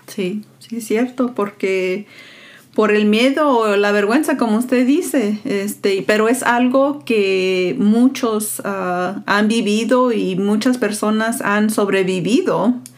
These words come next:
Este, cuando uno se lo toma uno, o sea, hace sus, um, ah, exámenes físicos y se da uno cuenta de la situación temprano,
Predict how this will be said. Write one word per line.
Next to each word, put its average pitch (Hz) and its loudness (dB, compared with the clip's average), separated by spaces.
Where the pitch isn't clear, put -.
Este, 180 -4
cuando 185 0
uno 214 0
se 185 -2
lo 196 -2
toma 214 2
uno, 226 0
o 196 0
sea, 185 0
hace 208 -2
sus, 196 -2
um, 180 -2
ah, 151 -6
exámenes 214 0
físicos 214 0
y 196 -2
se 196 -4
da 196 0
uno 208 0
cuenta 214 0
de 180 -2
la 180 0
situación 202 -2
temprano, 208 0